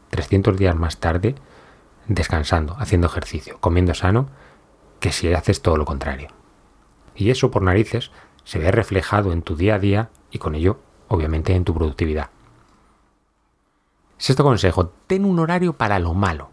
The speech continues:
Lo malo lo pongo entre comillas, ¿vale? Porque no, no digo que en realidad esto que te voy a denominar malo sea malo, ni muchísimo menos. Muchas veces desperdiciamos el tiempo sin darnos cuenta en redes sociales, en email, en WhatsApp.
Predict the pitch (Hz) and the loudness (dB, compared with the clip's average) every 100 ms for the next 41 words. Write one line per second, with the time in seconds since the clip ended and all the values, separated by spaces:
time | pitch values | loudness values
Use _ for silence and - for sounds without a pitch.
0 | - 87 80 101 104 85 76 101 117 101 | -14 -8 -2 2 2 0 0 2 2 2
1 | 82 78 76 80 - 82 90 78 71 - | 0 -4 -4 -4 0 2 2 0 -4 -4
2 | 76 85 - - 80 76 98 92 85 95 | 0 -2 -2 -10 -6 -2 -2 0 0 2
3 | 101 92 92 85 85 82 90 92 - 87 | 4 2 0 0 0 0 0 -2 -2 -2
4 | 90 85 85 82 85 85 90 90 95 92 | 0 0 -2 -2 -2 -4 -4 0 2 2
5 | 104 - - - 78 73 95 104 95 82 | 0 -6 -6 -4 -4 -2 -2 -2 -4 -4
6 | 78 95 87 82 78 78 - - - - | -2 0 0 0 -2 -6 -10 -16 -18 -18
7 | - - - - - 120 143 143 139 131 | -20 -20 -20 -10 -4 0 0 0 0 0
8 | 110 - 92 87 107 107 113 110 107 101 | 0 0 0 2 2 2 2 2 0 0
9 | 98 92 95 95 - 101 95 104 101 85 | 0 0 2 0 0 0 0 0 0 -2
10 | 87 78 - - 110 107 92 90 - - | -4 -6 -8 -4 0 2 0 -6 -14 -20
11 | - 90 78 92 101 87 - _ _ - | -18 -12 0 2 2 0 -10 _ _ -12
12 | 82 - - 110 92 | -8 -4 -2 0 -2